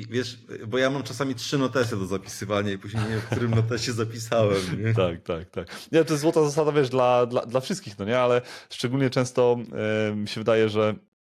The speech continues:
Speaker 2: e, nowe osoby właśnie wcho-, wchodzące, e, w, też w projekty mogą zapomnieć o tym, jak niektórzy mają świetną pamięć, tak? No i ktoś,
Speaker 1: Tak.
Speaker 2: e, znam takie osoby, które nie potrzebują żadnego todoisty,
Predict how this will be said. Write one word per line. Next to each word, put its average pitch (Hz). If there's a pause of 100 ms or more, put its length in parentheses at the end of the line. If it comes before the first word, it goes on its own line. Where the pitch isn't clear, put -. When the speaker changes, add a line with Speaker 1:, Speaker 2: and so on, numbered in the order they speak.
(440)
Speaker 2:
e, 95
nowe 120
osoby 104
właśnie 101
wcho-, -
wchodzące, 107
e, 92 (1000)
w, 90
też - (160)
w -
projekty 101
mogą 113
zapomnieć 120
o 113
tym, 117 (320)
jak 123
niektórzy 120
mają 117
świetną 117
pamięć, 90
tak? 101
No 92
i 98
ktoś, -
Speaker 1:
Tak. 110 (260)
Speaker 2:
e, -
znam 117
takie 107
osoby, 101
które 104
nie 110
potrzebują 113
żadnego 95
todoisty, 101